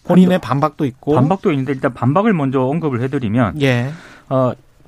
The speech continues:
Speaker 2: 그 딸이 여-, 여러 논문과 영어 전자책을 썼다는 그런 보도가 나오지 않았습니까?
Speaker 1: 음.
Speaker 2: 이거는 논문이 아니라 학교 리서치 과제, 고교 대상 에세이 대회를 통해 작성한 에세이 등을 모은 것이고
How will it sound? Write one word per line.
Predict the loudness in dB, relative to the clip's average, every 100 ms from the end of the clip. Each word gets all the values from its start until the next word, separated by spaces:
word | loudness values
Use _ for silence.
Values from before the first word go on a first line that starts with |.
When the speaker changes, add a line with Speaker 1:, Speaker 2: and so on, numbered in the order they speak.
| -8
Speaker 2:
그 | -4
딸이 | 0 2 4 4
여-, | 4 4
여러 | 4 2 2
논문과 | 2 2 2 0 0 0
영어 | 2 0
전자책을 | 2 2 0 -2 -4 -4
썼다는 | -4 -4 -2 -2 -2
그런 | -4 -4
보도가 | -6 -4 0 0
나오지 | 2 0
않았습니까? | -2 -4 -6 -10 -8 -8
Speaker 1:
음. | -8 -12 -6
Speaker 2:
이거는 | -2 -2 0 -4 -6 _ _ _
논문이 | -4 0 2 4 2
아니라 | 0 0 -2 -2 -12 _ _
학교 | -10 -4 -2 0
리서치 | 0 -2 -4 -6
과제, | -8 -6 -4 -6 -8 _
고교 | -6 0 2
대상 | 0 0 -2 -2
에세이 | -4 -2 -2
대회를 | -2 -2 -2 -2 -6
통해 | -6 -6
작성한 | -6 -8 -6 -2 -2 -2 -8 -20 -6
에세이 | -4 0 2 2
등을 | 2 2
모은 | 2 2 2
것이고 | 0 -4 0 0